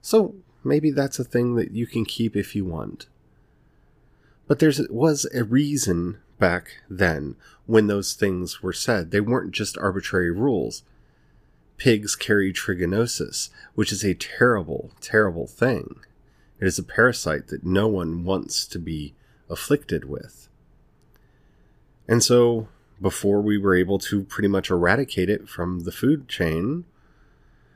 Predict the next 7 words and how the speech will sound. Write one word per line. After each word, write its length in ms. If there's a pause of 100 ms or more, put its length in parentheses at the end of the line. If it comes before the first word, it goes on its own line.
(140)
yeah, 340
eating 300
pigs 320
was 180
dangerous. 720
Eating 280
shellfish 920